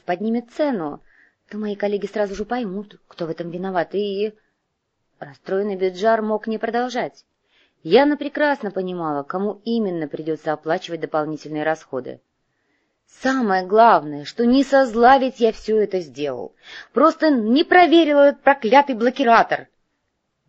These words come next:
«Чем я могу помочь?» сжалилась девушка. Большие глаза Биджара наполнились мольбой. «Поговори с Кортесом, а? Объясни ему, что я не виноват!»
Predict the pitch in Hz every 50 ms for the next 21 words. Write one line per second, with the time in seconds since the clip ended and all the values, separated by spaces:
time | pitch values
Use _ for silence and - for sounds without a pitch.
0 | _ _ _ _ 151 160 151 135 139 _ _ _ - - 185 185 180 180 175 180
1 | 175 175 185 185 185 190 190 208 202 208 214 196 170 - - - - _ _ _
2 | _ - 139 143 147 139 135 131 135 139 143 139 123 - - - - - - _
3 | _ _ _ _ _ _ _ - - - - _ - 170 156 - - 220 233 202
4 | 196 190 185 180 202 196 190 175 151 170 196 220 226 214 208 185 - 175 170 175
5 | 170 165 160 160 - 170 160 156 156 156 151 143 - - _ _ - - - -
6 | _ _ 220 208 214 254 226 247 233 240 226 196 - - - 196 202 - - 170
7 | 151 - - 175 190 214 233 220 214 208 - _ - - - - 233 233 233 277
8 | 285 - - 254 247 233 196 170 160 156 165 - - - 247 214 185 185 240 277
9 | 302 311 285 247 233 262 294 285 262 277 285 277 277 285 269 254 285 269 240 180
10 | - - _